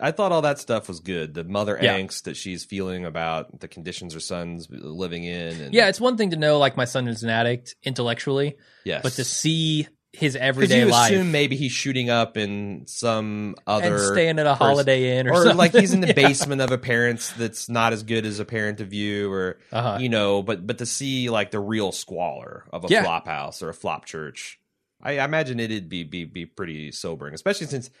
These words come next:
Speaker 1: that place has gotta smell like fucking death.
Speaker 2: Mm-hmm.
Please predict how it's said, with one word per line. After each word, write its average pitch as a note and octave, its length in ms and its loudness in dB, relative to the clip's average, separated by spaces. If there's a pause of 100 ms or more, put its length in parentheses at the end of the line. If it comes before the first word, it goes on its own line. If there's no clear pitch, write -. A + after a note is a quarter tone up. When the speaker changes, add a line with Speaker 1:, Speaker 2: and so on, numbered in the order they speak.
(160)
Speaker 1:
that D4+ 100 -8
place G4 180 2
has C3+ 40 -6
gotta G#2 180 2
smell G#2 520 -2
like F2 240 -4
fucking F#2+ 500 -6
death. D#2 480 -10 (340)
Speaker 2:
Mm-hmm. A2 260 -6